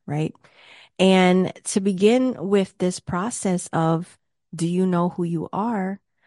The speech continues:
I want you to take a moment and just think about that.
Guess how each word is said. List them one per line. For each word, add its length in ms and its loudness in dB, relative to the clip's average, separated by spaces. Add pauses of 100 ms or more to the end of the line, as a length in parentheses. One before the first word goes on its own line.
(200)
I 60 0
want 180 4
you 60 4
to 80 2
take 200 -2
a 40 -2
moment 520 0
and 220 -4
just 480 -4 (200)
think 160 -2
about 300 -2
that. 240 -16